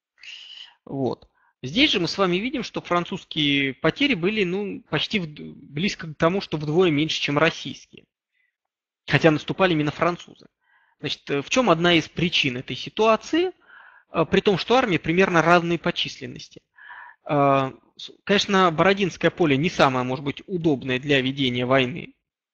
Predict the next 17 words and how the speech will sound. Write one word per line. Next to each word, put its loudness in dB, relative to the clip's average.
Вот, 0
э, 2
как 4
бы -6
ты -8
тут -10
войска 2
не 2
расположишь, -2
они -2
всё -4
равно 2
будут -6
разрываться, -2
э, 4
водными -2
путями. 0